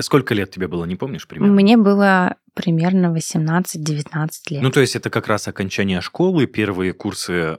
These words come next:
Speaker 1: высшего учебного заведения.
Speaker 2: Да, да. И, э, также я начала танцевать, э, в шоу-балете, как раз-таки увлекаться хореографией уже дальше.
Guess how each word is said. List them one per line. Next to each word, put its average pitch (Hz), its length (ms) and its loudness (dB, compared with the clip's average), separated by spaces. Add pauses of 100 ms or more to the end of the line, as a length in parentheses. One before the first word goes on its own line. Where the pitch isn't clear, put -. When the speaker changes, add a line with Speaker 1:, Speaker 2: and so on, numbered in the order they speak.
(140)
Speaker 1:
высшего 127 360 -2
учебного 101 480 -4
заведения. 87 600 -6
Speaker 2:
Да, 185 420 4
да. 160 320 -2 (420)
И, 202 320 4
э, 185 300 4
также 220 360 2
я 175 320 4
начала 180 480 2
танцевать, 180 800 0
э, 165 320 2
в - 40 -10
шоу-балете, 190 920 2 (340)
как - 200 -6
раз-таки 180 440 0
увлекаться 170 960 0
хореографией 175 960 0
уже 160 280 -2
дальше. 147 460 -4